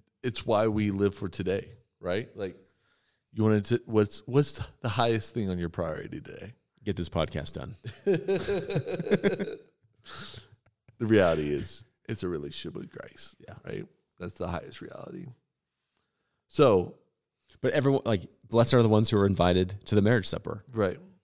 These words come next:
Speaker 2: Like, that's the wedding invitation,
Speaker 1: Mm-hmm.
Speaker 2: is the invitation has gone out, and the world's invited. "Whosoever believes in me, I'll never turn away."
Speaker 1: It's like Luke fourteen, I believe, it's like,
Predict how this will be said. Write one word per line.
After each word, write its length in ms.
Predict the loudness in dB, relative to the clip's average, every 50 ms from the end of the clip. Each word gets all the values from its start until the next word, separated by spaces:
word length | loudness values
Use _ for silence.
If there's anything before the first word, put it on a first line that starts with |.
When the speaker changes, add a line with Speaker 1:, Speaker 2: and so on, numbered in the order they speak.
| _ _ _
Speaker 2:
Like, 120 | -8 0 2
that's 200 | 2 2 2 2
the 100 | 0 2
wedding 200 | 2 2 0 -2
invitation, 500 | -4 -4 -6 -6 -8 -8 -8 -10 -10 -12 -14 -12 -12
Speaker 1:
Mm-hmm. 300 | -10 -10 -10 -8 -4 -2
Speaker 2:
is 140 | -2 -2 -2
the 140 | -2 -2
invitation 500 | -2 -2 -2 -2 -2 -4 -4 -2 -2 -4
has 100 | -4 -4
gone 200 | -4 -4 -4 -4
out, 280 | -6 -6 -8 -10 -14 -20 _ _ _ _ _ _ _ _
and 220 | -4 -4 -4 -4 -6 _ _ -6
the 80 | -6
world's 340 | -2 0 2 2 2 2 -2
invited. 480 | -2 -2 -2 -4 -4 -6 -10 -14 -16 -20 _ _ _ _ _ _ _ _ _ _ _ _ _ _
"Whosoever 440 | -4 -4 -2 0 0 0 0 0 -2
believes 340 | -2 0 0 0 0 -2 -2
in 80 | -2
me, 260 | -2 -2 -2 -4 -6 -10 _ _ _ _ _ _ _ _ _ _ _ -10
I'll 80 | -6
never 240 | -6 -4 -4 -4 -4
turn 180 | -4 -6 -6 -6
away." 240 | -6 -6 -6 -8 -10 -14 _ _
Speaker 1:
It's 160 | -12 -4 -2
like 200 | 0 0 0 -2
Luke 220 | -4 -4 -4 -4 -8 _ _ _ _ _ _ _
fourteen, 440 | -6 -4 -4 -4 -4 -4 -2 -2
I 80 | 0 0
believe, 320 | 2 2 2 2 2 0 -2
it's 100 | 0 0
like, 260 | 0 0 0 -4